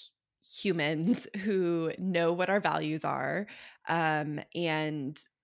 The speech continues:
you know, find ways to work for change in society without burning out. And what that means is, like, knowing yourself,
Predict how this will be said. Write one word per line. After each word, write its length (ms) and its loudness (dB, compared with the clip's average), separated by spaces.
you 160 -2
know, 360 -4
find 960 2
ways 640 -2
to 840 -4
work 240 0
for 160 -4
change 720 -4
in 180 -4
society 760 -6
without 320 6
burning 260 0
out. 200 -2
And 760 0
what 180 0
that 180 4
means 580 2
is, 120 2
like, 160 0
knowing 520 2
yourself, 920 0